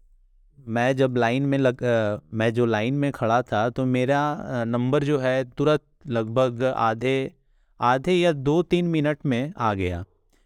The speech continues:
मुझे भी रुद्राक्ष की मालाएं मिली और कहा गया कि आज का जो टॉपिक है,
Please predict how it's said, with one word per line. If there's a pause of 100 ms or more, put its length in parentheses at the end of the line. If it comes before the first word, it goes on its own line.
(140)
मुझे
भी
रुद्राक्ष
की
मालाएं
मिली (360)
और
कहा
गया
कि
आज
का
जो
टॉपिक
है,